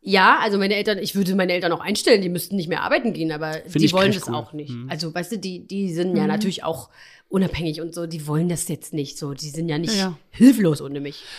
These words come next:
Speaker 2: Nee, aber
Speaker 1: Wenn's
Speaker 2: ich find's
Speaker 1: so wäre,
Speaker 2: cool.
Speaker 1: wär's was anderes, absolut, ne? Würde ich sofort sagen, „Hier, komm, habt ihr Gehalt, ne?
Speaker 3: Ja.
Speaker 1: Chillt euer Leben.“
Speaker 2: Genau.
Speaker 1: Aber, ähm, <clears throat> das wollen die ja gar nicht, ne? Aber natürlich, äh, wenn's jetzt um Geburtstagsgeschenke geht, für meinen Papa, da hatte ich nämlich mit meiner Mama drüber gesprochen,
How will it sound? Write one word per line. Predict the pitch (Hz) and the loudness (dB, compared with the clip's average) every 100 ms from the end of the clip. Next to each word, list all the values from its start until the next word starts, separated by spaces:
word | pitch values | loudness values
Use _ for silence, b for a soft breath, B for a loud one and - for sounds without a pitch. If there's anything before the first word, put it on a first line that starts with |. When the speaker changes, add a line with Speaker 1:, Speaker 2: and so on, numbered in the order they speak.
| - | 2
Speaker 2:
Nee, | 233 | 6
aber | 269 | 6
Speaker 1:
Wenn's | - | 6
Speaker 2:
ich | |
find's | 220 254 | 4 6
Speaker 1:
so | |
wäre, | 294 277 | 6 6
Speaker 2:
cool. | |
Speaker 1:
wär's | 269 226 | 6 4
was | 208 | 2
anderes, | 190 254 294 294 | 2 2 0 0
absolut, | 190 214 214 294 - | -2 -2 -2 -2 -2
ne? | 196 262 b b b b | 0 0 b b b b
Würde | 180 180 | -4 -2
ich | 180 | -2
sofort | 180 175 226 233 | -4 0 0 4
sagen, | 226 214 151 - | 2 2 -6 -8
„Hier, | 202 202 | -8 -4
komm, | 196 165 - _ _ | -4 -4 -10 _ _
habt | - - | -12 -4
ihr | 170 | 0
Gehalt, | 165 175 190 - _ _ _ | 2 2 0 -10 _ _ _
ne? | 165 190 202 | -4 -2 0
Speaker 3:
Ja. | 202 220 - _ | 0 -2 -6 _
Speaker 1:
Chillt | - 214 | -2 0
euer | 185 170 | 0 -2
Leben.“ | 180 226 240 B B B | 0 0 -4 B B B
Speaker 2:
Genau. | 147 | 0
Speaker 1:
Aber, | 147 202 208 | 2 0 -2
ähm, | 196 190 202 - 339 311 262 254 180 156 - _ | -6 -6 -6 0 0 4 6 6 6 -4 -12 _
<clears throat> | _ - | _ -16
das | 165 | -14
wollen | - 160 | -12 -14
die | |
ja | - | -16
gar | - | -20
nicht, | 170 - | -16 -12
ne? | 196 _ _ _ _ _ _ _ - | -12 _ _ _ _ _ _ _ -2
Aber | - 208 | 0 2
natürlich, | 175 170 208 262 330 349 b b b _ | 0 -2 0 2 2 -2 b b b _
äh, | 190 185 180 | 4 4 4
wenn's | 175 180 | 0 -2
jetzt | 175 156 | -6 -6
um | 151 | -10
Geburtstagsgeschenke | 156 175 262 262 - 285 302 | -8 -6 -6 -8 -6 -6 -6
geht, | 294 330 349 | -6 -6 -6
für | - | -10
meinen | 185 - | -10 -10
Papa, | 139 214 330 | -4 0 2
da | 240 160 | 2 0
hatte | 160 | -6
ich | |
nämlich | 180 160 | -10 -12
mit | - | -12
meiner | 160 156 | -8 -6
Mama | 160 | -6
drüber | 165 160 | -6 -6
gesprochen, | 151 151 143 247 | -6 -10 -8 -8